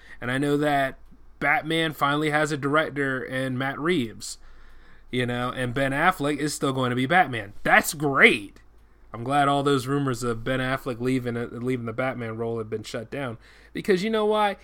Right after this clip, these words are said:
He is a pretty good Batman, and he has the potential to be better.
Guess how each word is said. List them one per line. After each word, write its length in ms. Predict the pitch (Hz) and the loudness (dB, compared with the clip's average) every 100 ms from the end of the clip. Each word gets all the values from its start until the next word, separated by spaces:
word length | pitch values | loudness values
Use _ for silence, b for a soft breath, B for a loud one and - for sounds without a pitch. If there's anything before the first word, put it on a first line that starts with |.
| b | b
He 280 | - 262 202 | 0 2 6
is 200 | 254 226 | 6 4
a 80 | 208 | 0
pretty 240 | 175 147 | 0 0
good 180 | 139 127 | 0 2
Batman, 400 | 175 185 139 131 | 6 6 4 0
and 80 | 135 | 2
he 80 | |
has 200 | 156 156 | 0 0
the 60 | 139 | -4
potential 440 | 139 - 220 147 | -4 -2 -2 -2
to 60 | 131 | -4
be 160 | 120 110 | -4 -4
better. 540 | 123 - 127 69 | -2 -2 -2 -8